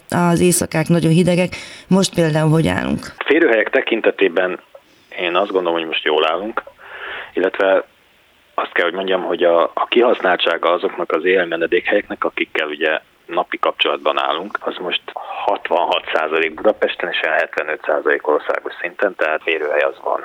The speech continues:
Speaker 2: abban nincsen hiány. Ez most valószínűleg annak köszönhető, hogy valamelyest csökkent a hajléktalan emberek száma, ez a tapasztalatunk.
Speaker 1: Ez minek
Speaker 2: Kevesebben.
Speaker 1: köszönhető?
Speaker 2: Hát ez nagyon jó kérdés, ugye ezt, ezt próbáljuk mi magunk is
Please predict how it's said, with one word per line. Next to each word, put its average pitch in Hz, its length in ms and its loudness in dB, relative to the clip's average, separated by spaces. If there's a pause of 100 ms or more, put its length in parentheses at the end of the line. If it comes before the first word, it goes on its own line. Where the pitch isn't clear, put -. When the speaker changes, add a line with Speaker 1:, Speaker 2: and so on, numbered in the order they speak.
(120)
Speaker 2:
abban - 320 -4
nincsen 69 320 -6
hiány. - 300 -8 (200)
Ez - 140 -2 (160)
most 95 320 -4
valószínűleg 90 380 2
annak 85 200 -2
köszönhető, 110 560 0
hogy 85 300 0
valamelyest 80 560 0
csökkent - 440 -4
a 67 80 2
hajléktalan 69 460 -2
emberek 55 380 -4
száma, 71 360 -8 (220)
ez - 180 -18
a - 140 -8
tapasztalatunk. - 880 -8 (220)
Speaker 1:
Ez 202 140 0
minek 226 260 4
Speaker 2:
Kevesebben. 190 120 0
Speaker 1:
köszönhető? 185 500 2 (260)
Speaker 2:
Hát - 180 -2
ez 110 60 2
nagyon 147 240 4
jó 98 140 4
kérdés, - 400 2
ugye 98 160 2
ezt, - 220 0
ezt - 200 -10
próbáljuk 92 460 0
mi 87 120 -4
magunk 78 380 -4
is - 240 -4